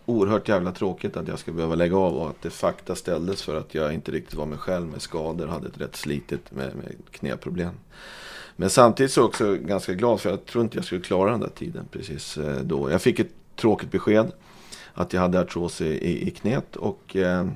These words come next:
att bedriva elitidrott var väldigt svårt, men då packade jag väskan, vilket jag hade längtat efter att vara ute. Så jag åkte jorden runt och var borta fyra, fem månader. Och, eh,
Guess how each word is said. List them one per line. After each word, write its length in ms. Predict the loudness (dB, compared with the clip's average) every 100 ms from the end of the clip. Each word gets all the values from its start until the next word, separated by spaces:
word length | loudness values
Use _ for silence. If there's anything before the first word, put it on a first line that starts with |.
| -8 _ _ _ _ _ -8
att 140 | -6 0
bedriva 420 | 0 2 4 4
elitidrott 800 | 4 0 -2 -2 0 0 0 0
var 100 | 0
väldigt 220 | 0 -2
svårt, 240 | -4 -6 -4
men 140 | 0
då 220 | 2 2 -2 -8 -20 -18 -18 -18 -18 -18 -18 -12 6
packade 360 | 6 8 6
jag 60 | 8
väskan, 480 | 6 4 2 4 4
vilket 240 | 2 2
jag 60 | 2
hade 140 | 6
längtat 540 | 8 8 6 4 2 2
efter 320 | -2 -2 -2
att 220 | -2 -2
vara 160 | 0 0
ute. 380 | -2 -2 -2
Så 120 | 0 0
jag 80 |
åkte 200 | 0 0
jorden 240 | 0 2 2
runt 240 | 0 0
och 40 | 0
var 80 |
borta 300 | 0 -2 -4
fyra, 220 | -4 -6 -4
fem 180 | -4
månader. 460 | -2 -2 -2 -4 -8
Och, 420 | -6 -6 -8 -6 0
eh, 280 | 2 0